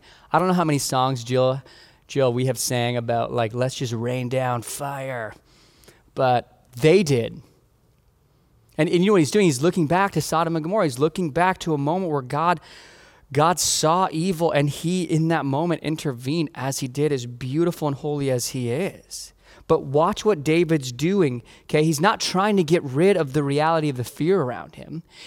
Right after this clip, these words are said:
He's not trying to, like, you know, "Get, get this outta here, get this outta here." He doesn't even ask to be released from that. He, he doesn't even talk about taking justice on him,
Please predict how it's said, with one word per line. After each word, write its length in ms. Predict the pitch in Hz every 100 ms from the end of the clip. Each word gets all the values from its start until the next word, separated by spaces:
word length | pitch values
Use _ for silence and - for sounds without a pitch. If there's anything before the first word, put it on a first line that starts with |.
| -
He's 100 | -
not 140 | 202 -
trying 260 | - 180
to, 80 | 196
like, 220 | 165 123 - - - _
you 80 | 143
know, 140 | 131 - _
"Get, 380 | 220 - - -
get 200 | 226 233
this 180 | 254 233
outta 260 | 226 240
here, 140 | 214 156
get 260 | 175 214
this 200 | 254 -
outta 280 | 233 254 262
here." 480 | 208 165 135 - 175 _ _
He 80 | 202
doesn't 180 | 233
even 160 | 254 226
ask 360 | 160 202 233 -
to 60 |
be 120 | 185 202
released 500 | 175 160 196 247 -
from 200 | 175 147
that. 400 | 127 85 - - _ _ _ _ _ _ _ _ _
He, 180 | - 220
he 60 | 220
doesn't 240 | 247 240
even 140 | 240 214
talk 240 | 214 214
about 160 | 214 180
taking 260 | 202 190
justice 400 | 151 190 196 190
on 160 | 190 180
him, 200 | 160